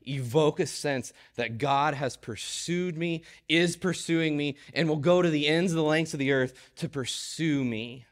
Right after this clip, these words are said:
Like, I want these texts to drive us closer, deeper, farther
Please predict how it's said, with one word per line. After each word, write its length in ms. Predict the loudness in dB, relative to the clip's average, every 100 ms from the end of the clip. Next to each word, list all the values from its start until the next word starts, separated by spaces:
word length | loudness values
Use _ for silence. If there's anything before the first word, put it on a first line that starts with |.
| _ _ _ _ _ _ _ _ _ _ _ _ _ _ _ _ _ _ _ _ _ _ _ _ _
Like, 160 | -2 2
I 60 | 2
want 380 | 4 2 0
these 280 | -4 -6 -8
texts 420 | -8 -4 -4 -6 -10
to 80 | -8
drive 640 | -8 -4 0 2 2 2
us 260 | -2 -4 -8
closer, 840 | -14 -8 0 0 0 -2 -2 -2 -4 -14 -6
deeper, 560 | -2 0 0 0 0 0 -8
farther 800 | -20 -4 4 6 6 4 2 0